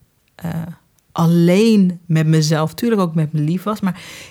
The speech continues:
even weg van mijn demanding life. En ik hou van mijn leven, ik hou van mijn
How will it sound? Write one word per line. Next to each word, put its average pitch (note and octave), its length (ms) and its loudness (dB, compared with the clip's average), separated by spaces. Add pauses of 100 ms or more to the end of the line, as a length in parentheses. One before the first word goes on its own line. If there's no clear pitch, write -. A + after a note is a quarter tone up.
(120)
even B3 480 0
weg F#3 300 -2
van E3+ 300 0
mijn F3 180 4
demanding F3 580 4
life. D3+ 420 -2
En F#3+ 100 0
ik F#3 100 0
hou E3+ 360 0
van D#3+ 180 -4
mijn D3 120 -2
leven, D3 360 -6
ik E3 180 -6
hou E3 500 0
van F3+ 220 0
mijn E3 180 2